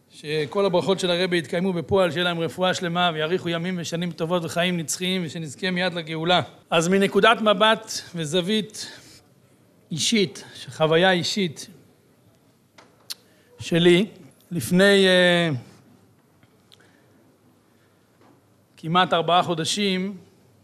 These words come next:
אבא שלי, השליח הרב יגאל בן רב שמעון יהודה, התבקש באופן בלתי צפוי בעליל,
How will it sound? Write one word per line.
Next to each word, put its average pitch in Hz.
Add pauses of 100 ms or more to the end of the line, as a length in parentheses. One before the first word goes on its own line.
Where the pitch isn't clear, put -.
(460)
אבא 175
שלי, 175 (1800)
השליח 165
הרב 160
יגאל 170
בן 156 (140)
רב 131
שמעון 160
יהודה, 165 (1040)
התבקש 139 (960)
באופן 160
בלתי 190
צפוי 190
בעליל, 170